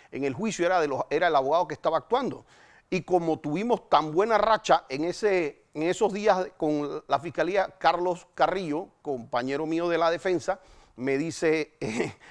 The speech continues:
"No, no te sientas que tú lo estás haciendo también, son ellos los que la están derramando", ¿no? Y eso <laughs> básicamente era, era como decirme, y, y de verdad que tenía algo de, algo de, de, de sentido, ¿verdad?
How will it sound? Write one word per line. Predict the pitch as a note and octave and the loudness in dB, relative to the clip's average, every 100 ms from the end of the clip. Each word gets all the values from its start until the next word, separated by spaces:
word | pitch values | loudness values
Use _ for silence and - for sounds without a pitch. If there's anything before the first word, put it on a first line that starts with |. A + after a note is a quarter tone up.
| - | -12
"No, | C#3 D#3+ | -6 -2
no | D3+ | -2
te | E3 | -2
sientas | - F#3 E3+ D#3 | -2 -2 -2 -4
que | D#3+ | -4
tú | D3 | -4
lo | D#3 | -2
estás | D#3 D#3 | 0 0
haciendo | C#3+ E3 E3 D3+ | 0 -2 -4 -4
también, | B2+ C3 D3+ | -4 -2 -4
son | A#2 C3 D#3 | -6 -6 -2
ellos | E3+ | -2
los | D#3 C3 | -2 -4
que | B2 | -4
la | |
están | G#2+ D3 D3+ C3+ | -2 -2 -2 -4
derramando", | C3 A2+ C3 F3+ A#2+ A2 | -4 -4 0 0 -2 -6
¿no? | E3+ - - | -8 -8 -10
Y | D3 | 0
eso | F3 - D#4+ | 0 2 2
<laughs> | |
básicamente | A#3+ D#3+ G#3+ - D#3 E3 F3+ E3+ | 2 0 -6 -4 -2 -2 -4 -2
era, | E3+ F3+ G3+ - - _ - | 0 0 -2 -8 -20 _ 0
era | F#3 F#3+ | 2 2
como | D#3+ D3 C#3+ | 0 -4 -2
decirme, | C#3+ G3+ F#3+ F3 | -4 -4 0 0
y, | |
y | E3 D#3+ | 0 -2
de | D#3+ | 0
verdad | D3 D3+ G3+ | 2 2 2
que | G3+ | 0
tenía | D#3 E3 F#3 | -2 0 2
algo | F#3+ F#3 E3 | 2 0 0
de, | C#3+ - - - _ | -2 -4 -14 -20 _
algo | D3+ G3 G3+ F3 | 2 2 4 4
de, | C#3+ B2+ A2+ A2+ | 4 2 -2 -8
de, | A#2+ C3 A#2+ A#2 A2 - | -4 -2 -2 -4 -8 -8
de | D3+ | -8
sentido, | - D#3+ C#3 B3+ F3 A2+ | -2 -2 -2 0 0 0
¿verdad? | G#2 - | -4 -8